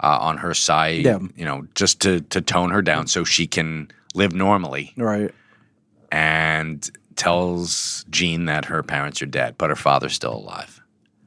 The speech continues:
Speaker 2: Oh.
Speaker 1: Which all she's gotta do is, I mean, it's not, they, they put it back in, like, nineteen ninety-two.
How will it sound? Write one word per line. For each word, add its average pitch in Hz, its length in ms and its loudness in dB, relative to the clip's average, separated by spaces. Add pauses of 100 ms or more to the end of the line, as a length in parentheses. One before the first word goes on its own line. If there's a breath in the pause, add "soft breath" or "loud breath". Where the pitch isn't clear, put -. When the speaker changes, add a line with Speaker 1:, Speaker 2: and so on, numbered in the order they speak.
Speaker 2:
Oh. 135 260 2 (400)
Speaker 1:
Which 110 180 0
all 147 120 6
she's 107 200 -2
gotta 85 240 0
do 78 240 -4
is, 71 220 -8 (240)
I 85 140 -2
mean, 80 120 -2
it's 76 180 -4
not, 78 240 -6 (540)
they, 90 140 2
they 87 240 -2
put 95 180 2
it 85 80 -2
back 76 220 2
in, 76 80 -6
like, 65 180 -6
nineteen 65 340 -10
ninety-two. 82 520 -10